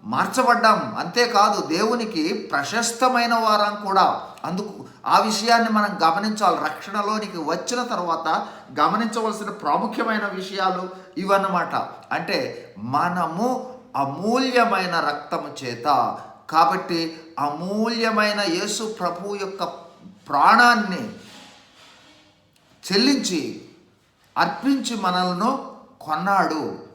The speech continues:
కాబట్టి అంత గొప్ప రక్షణ ఇది. కాబట్టి ఈ రక్షణ ఎంతో గొప్ప రక్షణ. తెలుసుకోవడానికి ప్రయత్నం చేయాలి, ప్ర-, ప్రయత్నం చేస్తూ ఉన్న కొద్దీ ఆ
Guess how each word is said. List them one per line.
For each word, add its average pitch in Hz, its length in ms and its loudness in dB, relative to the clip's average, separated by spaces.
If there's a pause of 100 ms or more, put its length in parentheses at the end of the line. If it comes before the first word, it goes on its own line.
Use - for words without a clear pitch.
(140)
కాబట్టి 175 340 -2
అంత 220 500 -4
గొప్ప 190 560 -2
రక్షణ 175 560 -2
ఇది. 151 680 -4
కాబట్టి 196 720 0
ఈ 170 160 -2
రక్షణ 175 840 2 (600)
ఎంతో 262 680 2
గొప్ప 240 280 4
రక్షణ. 208 560 2 (140)
తెలుసుకోవడానికి 240 840 4
ప్రయత్నం 214 580 -2
చేయాలి, 185 640 0 (360)
ప్ర-, 147 100 -2
ప్రయత్నం 180 520 -4 (120)
చేస్తూ 240 280 2
ఉన్న 220 200 2
కొద్దీ 185 560 -2 (200)
ఆ 147 280 0